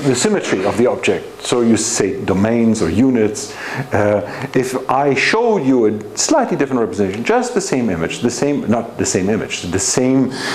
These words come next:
protein underneath with a slightly different coloring. That's all that changes here. I have the same coordinates. All I do is I put rods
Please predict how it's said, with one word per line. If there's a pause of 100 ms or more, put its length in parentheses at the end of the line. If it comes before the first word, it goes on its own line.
(140)
protein
underneath (280)
with
a
slightly
different
coloring.
That's
all
that
changes
here. (400)
I
have
the
same
coordinates. (480)
All
I
do
is
I
put
rods